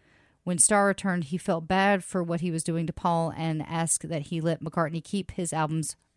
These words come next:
original release date. Harrison and Lennon consented, pushing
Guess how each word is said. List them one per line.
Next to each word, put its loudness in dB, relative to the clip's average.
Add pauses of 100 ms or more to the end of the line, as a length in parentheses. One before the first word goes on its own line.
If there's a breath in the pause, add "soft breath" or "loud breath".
original 2
release 0
date. -4 (180)
Harrison 4
and 0
Lennon 2 (320 loud breath)
consented, 2
pushing -2